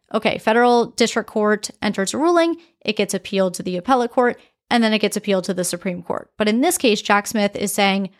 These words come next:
"We're gonna bypass the appellate court. We're not wasting any time. We're just gonna take this to the Supreme Court and say, 'Hey, can you take a look at this and just give us an answer so we can be done with it and have no issues?'"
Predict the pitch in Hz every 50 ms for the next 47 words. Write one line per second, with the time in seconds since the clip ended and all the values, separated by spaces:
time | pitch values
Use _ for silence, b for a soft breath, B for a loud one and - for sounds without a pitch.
0 | b b b _ 208 202 247 294 359 381 359 277 - 185 190 208 202 220 214 208
1 | 208 - - 196 190 180 202 180 185 196 - - 220 254 302 - - - 196 196
2 | 190 208 220 - - 202 196 - - 196 196 185 185 185 175 196 185 190 202 247
3 | 320 339 B B B B B _ - 277 330 339 359 339 - 302 277 254 - 240
4 | 214 - 220 - - 214 185 185 180 - 220 - - 254 262 254 240 - 214 202
5 | - - 202 - 220 196 202 196 220 208 196 180 b b b b _ - - 240
6 | 233 240 247 262 262 - 285 269 262 240 214 196 196 190 - 190 - 202 196 190
7 | - - - 202 185 180 - - 214 190 190 - 196 - - - - 311 302 269
8 | - - 220 214 208 202 b b b b b b - - 269 254 240 247 233 -
9 | 254 240 233 214 202 208 196 202 190 - 208 202 - - - 208 196 175 196 185
10 | 180 185 175 175 185 175 - - - - - - - - -